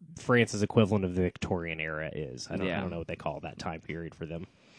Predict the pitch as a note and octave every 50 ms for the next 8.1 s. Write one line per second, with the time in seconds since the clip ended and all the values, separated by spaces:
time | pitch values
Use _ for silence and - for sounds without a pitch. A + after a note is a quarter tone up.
0 | - - - - - A2+ G#2+ G#2 G2+ G2 G2 F#2+ F#2+ G2+ G#2 F#2+ F#2+ F#2+ - F#3
1 | C3 B2+ C#3+ D3 D#3+ F3 F3 E3 E3+ F3 F3 - - - A3+ G#3 - - - -
2 | A#3+ B3+ D#3 F2+ F2+ - - D#3+ F3 E3 E3 D#3 E3+ - - F3+ F3 D#3 D3+ D3+
3 | D#3 D#3+ G3 G3+ C#3 F#2+ E2+ - - D#2 D2 - - - - D2+ C#2+ - - -
4 | F4+ - - E3 F3 D#3+ A#2+ - D3+ C#3 B2+ B2+ B2 B2 - - A#2 G2+ F2+ G2+
5 | G#2 - - - - G#2+ - - - _ - D#3+ C3 F#2+ - - _ _ _ _
6 | _ _ _ - - A#2+ A#2 A#2+ - - C3+ A#2 G#2+ G#2 G2 G#2 G#2 G#2 G2+ G2+
7 | G2+ F#2+ G2+ G2 - G2+ F#2+ F2 G#2 G#2+ A#2 A#2+ A#2+ - - D3 D3 D3 - -
8 | - E3